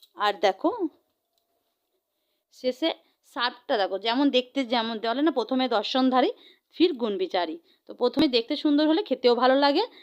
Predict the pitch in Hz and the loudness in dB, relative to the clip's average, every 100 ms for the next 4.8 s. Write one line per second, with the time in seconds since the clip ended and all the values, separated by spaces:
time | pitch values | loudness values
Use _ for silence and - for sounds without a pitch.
0 | _ - 226 226 294 339 294 285 466 - | _ -4 -4 0 2 4 2 -2 -6 -6
1 | - 208 - 226 285 - 320 349 _ _ | -4 -4 -4 -2 -2 -2 -6 -8 _ _
2 | _ - - 247 277 262 247 254 262 302 | _ -12 -6 -4 -2 0 2 0 0 2
3 | 349 254 214 247 247 269 359 - 262 196 | 2 0 -4 -4 -4 -6 -6 -4 -2 -2
4 | 196 330 392 214 165 170 - | 0 0 2 0 0 -10 -14